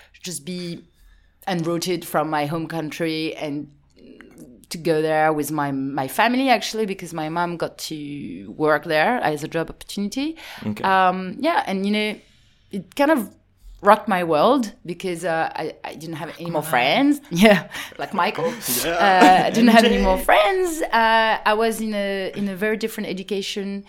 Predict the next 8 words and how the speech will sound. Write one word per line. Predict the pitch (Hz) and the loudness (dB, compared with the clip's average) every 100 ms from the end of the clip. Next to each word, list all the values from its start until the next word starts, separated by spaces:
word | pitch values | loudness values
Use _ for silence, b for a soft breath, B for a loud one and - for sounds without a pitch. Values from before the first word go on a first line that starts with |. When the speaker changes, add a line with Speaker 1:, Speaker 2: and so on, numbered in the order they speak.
| B B B - | B B B -8
Speaker 1:
um, | 180 175 170 175 180 117 - | -4 -2 -2 -4 -8 -14 -8
educational | 185 180 196 190 - 185 | -6 -6 -6 -4 -4 -6
system, | 165 - 233 - 247 240 233 240 - | -6 -6 -6 2 6 8 8 4 0
um, | 180 170 170 - | -2 -2 -4 -6
in | |
a | 170 | -6
different | 202 240 208 | -6 -8 -4
country. | 214 202 - 208 202 202 202 | -2 -4 -4 -2 0 -2 -6